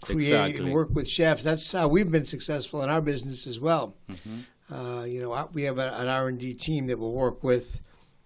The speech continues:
Speaker 1: executive chefs from restaurant chains and, and, uh, create flavors and profiles of products that,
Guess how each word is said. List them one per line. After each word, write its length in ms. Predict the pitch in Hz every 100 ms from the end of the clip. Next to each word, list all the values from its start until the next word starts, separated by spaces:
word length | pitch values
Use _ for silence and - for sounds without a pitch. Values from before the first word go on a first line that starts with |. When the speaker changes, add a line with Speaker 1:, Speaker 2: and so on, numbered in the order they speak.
| -
Speaker 1:
executive 500 | 123 120 139 117 120
chefs 360 | - 139 127 -
from 180 | - 214
restaurant 480 | 131 - 139 131
chains 580 | - 135 135 131 131 123
and, 200 | 123 120 113 - - - _ _ -
and, 400 | 123 120 120 120
uh, 80 |
create 520 | 113 - 127 131 135 -
flavors 440 | 131 135 131 123
and 120 | 120
profiles 680 | - 139 123 123 117 120 101
of 180 | 120 104
products 480 | - 123 117 107 -
that, 140 | 113